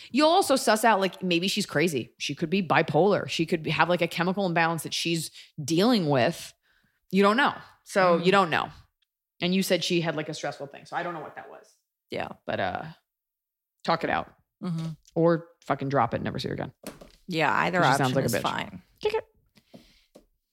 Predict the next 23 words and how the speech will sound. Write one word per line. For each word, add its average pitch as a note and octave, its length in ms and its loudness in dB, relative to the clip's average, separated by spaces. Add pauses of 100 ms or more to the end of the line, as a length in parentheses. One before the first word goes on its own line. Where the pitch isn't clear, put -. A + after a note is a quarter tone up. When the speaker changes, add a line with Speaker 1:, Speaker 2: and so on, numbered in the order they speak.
(100)
Speaker 2:
Hi, C#4+ 240 6
Eliza, F#3 680 4
baby F#3 360 2
arm, G3 220 2
hot F#3+ 220 -2
Scotty F#3+ 260 0
number F#3 220 0
one, F#3+ 200 0
and G#3 140 0
tiny F#3 320 -2
baby F3 320 -2
Snow F#3+ 240 -4
Peach. A3+ 260 -10 (240)
Speaker 1:
<gasps> F#4+ 200 -10
Tino, F4 680 0
Chino, G#4 680 4
Snow G#3+ 480 -2
Peach. - 420 -14
Speaker 2:
I'm D#4+ 220 4
thirty-one, D4 840 2
Speaker 1:
Mm-hmm. D3+ 280 -18 (100)
Speaker 2:
I'm B3 300 4
gay, F3 560 2